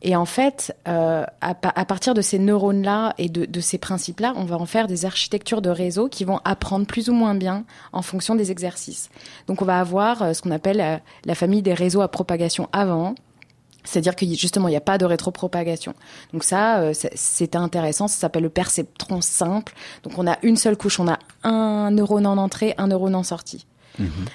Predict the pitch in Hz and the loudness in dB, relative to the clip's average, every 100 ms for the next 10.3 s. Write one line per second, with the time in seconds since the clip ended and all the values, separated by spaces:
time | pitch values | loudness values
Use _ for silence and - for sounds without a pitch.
0 | - - 208 208 190 170 185 190 170 165 | -10 2 4 4 2 2 2 0 -2 0
1 | 170 165 170 160 170 180 - 180 180 147 | 0 0 -2 -2 -2 -2 -2 -4 -2 -2
2 | - - 160 165 165 - 165 156 156 - | -4 -4 -2 -2 -2 -4 -6 -6 -8 -10
3 | - _ - 147 - 170 160 160 151 160 | -18 _ -10 -8 -8 -12 -6 -6 -2 -2
4 | 156 165 170 160 156 151 - 180 - - | -2 -2 -4 -4 -6 -6 -8 -4 -4 0
5 | 175 - 170 - - - - - 160 160 | 2 2 -2 -6 -16 -20 -10 -2 -2 0
6 | 180 175 185 175 - 175 170 160 170 160 | 2 2 2 0 -2 -6 -6 -6 -6 -6
7 | 156 - 170 - - 165 165 156 175 - | -6 -2 -2 0 -2 -2 -4 -6 -8 -4
8 | 156 151 147 - - 170 175 214 208 180 | -2 -2 -4 -6 -6 -4 -2 0 2 2
9 | 196 175 - 165 - - - 277 254 214 | 2 0 0 -2 -2 -6 -4 0 0 0
10 | 208 180 185 | 0 0 -2